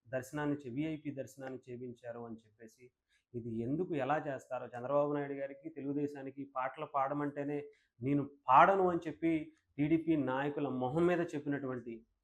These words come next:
మంగ్లీకి మీరు ఎలాంటి ప్రోటోకాల్‌లో ఇస్తారు, ఆమెను ఎందుకు తీసుకుంటున్నారు అని చెప్పి టీడీపీ నాయకులే మండిపడుతున్నారు. అంటే ఇక్కడ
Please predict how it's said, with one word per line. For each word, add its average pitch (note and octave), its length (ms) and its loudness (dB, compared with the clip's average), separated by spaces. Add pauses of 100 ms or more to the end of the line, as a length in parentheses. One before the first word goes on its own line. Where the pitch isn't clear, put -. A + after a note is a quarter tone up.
(260)
మంగ్లీకి D#3 760 2
మీరు C3+ 260 0
ఎలాంటి C#3+ 580 -2
ప్రోటోకాల్‌లో C3 680 -8
ఇస్తారు, A#2 580 -10
ఆమెను A#2+ 300 -8
ఎందుకు C3+ 320 -12
తీసుకుంటున్నారు A#2+ 680 -14
అని A2+ 160 -10
చెప్పి - 400 -20 (420)
టీడీపీ D3+ 340 0
నాయకులే C#3 480 0
మండిపడుతున్నారు. A#2+ 680 -6 (560)
అంటే F#3 440 2 (360)
ఇక్కడ - 380 0